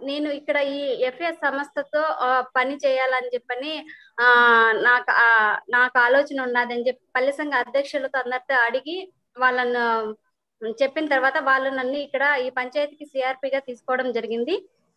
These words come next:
మళ్ళీ తర్వాత ఇక్కడ ఈ, ఈ సంస్థలో జా-, చేరినప్పటి నుంచి, ఆ, ఉమ్మడి భూములు,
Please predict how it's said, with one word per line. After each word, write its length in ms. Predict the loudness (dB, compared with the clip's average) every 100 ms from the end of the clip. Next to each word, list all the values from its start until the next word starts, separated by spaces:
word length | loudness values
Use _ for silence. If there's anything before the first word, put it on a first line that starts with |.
| _ -2
మళ్ళీ 240 | 0 2
తర్వాత 420 | 2 2 2 2
ఇక్కడ 480 | 0 -2 -2 2 2 0
ఈ, 420 | -2 -4 -6 -10 _ -8
ఈ 120 | -4
సంస్థలో 560 | -2 0 0 0 0 0
జా-, 460 | 0 2 2 0 0
చేరినప్పటి 560 | -2 0 -4 -6 -8 -8
నుంచి, 400 | -10 -8 -10 -10 _ _ -4
ఆ, 140 | 0 0
ఉమ్మడి 380 | 0 0 2
భూములు, 560 | 2 0 0 0 2